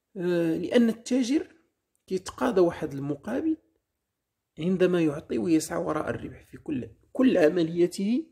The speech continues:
التجارية، مما يجعل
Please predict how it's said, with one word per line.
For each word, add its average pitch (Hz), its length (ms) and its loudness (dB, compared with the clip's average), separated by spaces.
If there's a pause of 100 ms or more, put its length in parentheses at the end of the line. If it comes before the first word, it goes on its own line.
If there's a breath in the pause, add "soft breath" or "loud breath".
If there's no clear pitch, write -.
(140)
التجارية، 156 720 0 (1400 loud breath)
مما 175 240 4
يجعل 196 560 0